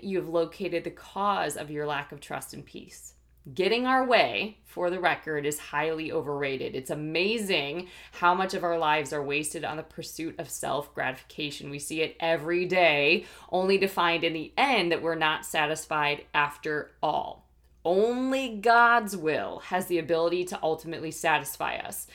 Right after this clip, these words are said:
We are created for him and for his purposes, and anything less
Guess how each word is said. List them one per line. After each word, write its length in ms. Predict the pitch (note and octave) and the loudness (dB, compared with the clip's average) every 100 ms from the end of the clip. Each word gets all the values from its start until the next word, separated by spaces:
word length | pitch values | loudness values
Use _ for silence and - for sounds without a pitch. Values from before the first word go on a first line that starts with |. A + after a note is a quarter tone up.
| - - | -20 -12
We 160 | - F3+ | 2 6
are 140 | E3+ | 6
created 600 | E3+ - F3 E3 D#3+ D#3 | 4 -4 0 0 2 0
for 320 | D3+ - D3+ D3 | -4 -6 -6 -6
him 680 | - F3 F#3 B3+ E4+ F4+ - | -6 -4 -2 0 0 -2 -4
and 160 | E3+ D#3 | -8 -6
for 180 | D#3+ E3 | -4 -4
his 320 | - E3 D#3 - | -2 -4 -4 -12
purposes, 920 | - G3 G3+ D3 D3 D#3 C3+ C#3 C#3+ | -6 -4 -2 -4 -4 -6 -4 -4 -4
and 180 | E3 D#3 - | -4 -4 -2
anything 640 | F3 G3+ G#3+ - B3 B3+ | 0 0 -2 -2 -4 -2
less 600 | B3+ C#4 C4 E3+ - - | -4 2 6 6 4 -8